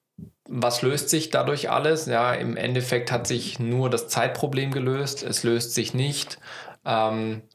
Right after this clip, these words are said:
das, das Reiseeinschränkungsproblem, das kann immer wieder aufploppen. Wir sind noch nicht durch. Und dann, äh, auch das finanzielle Problem hat sich dadurch auch nicht gelöst.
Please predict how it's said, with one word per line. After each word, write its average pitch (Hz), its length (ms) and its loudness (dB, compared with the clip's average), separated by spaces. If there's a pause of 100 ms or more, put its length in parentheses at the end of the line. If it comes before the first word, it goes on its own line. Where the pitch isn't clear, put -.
(100)
das, 113 300 2
das - 420 0
Reiseeinschränkungsproblem, 131 1800 0
das 120 140 -2
kann 110 140 0
immer 123 220 0
wieder 113 220 0
aufploppen. 143 560 0
Wir 117 80 2
sind 117 220 0
noch 120 80 0
nicht 107 240 -4
durch. 170 360 0 (460)
Und 127 360 2
dann, 117 280 2
äh, 113 60 -4
auch 110 500 2
das - 140 -4
finanzielle 110 380 0
Problem 107 300 -4
hat 101 120 -4
sich - 100 -10
dadurch 101 240 -2
auch - 80 -2
nicht 104 160 -4
gelöst. 110 400 -2